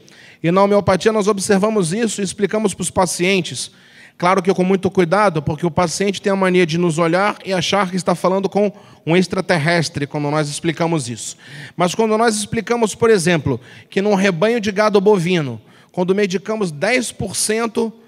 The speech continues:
das vacas daquele rebanho, os outros noventa absorvem o remédio por contato eletromagnético com as suas parentes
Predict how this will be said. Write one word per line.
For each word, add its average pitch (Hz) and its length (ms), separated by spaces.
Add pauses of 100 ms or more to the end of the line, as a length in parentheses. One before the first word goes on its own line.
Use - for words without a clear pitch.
(160)
das 175 300
vacas 202 480
daquele 208 260
rebanho, 160 580 (380)
os 151 180
outros 208 360
noventa 214 680
absorvem 190 520
o 180 40
remédio 160 480
por 151 240
contato 196 600
eletromagnético 185 1000
com 143 160
as 147 140
suas 208 340
parentes 170 920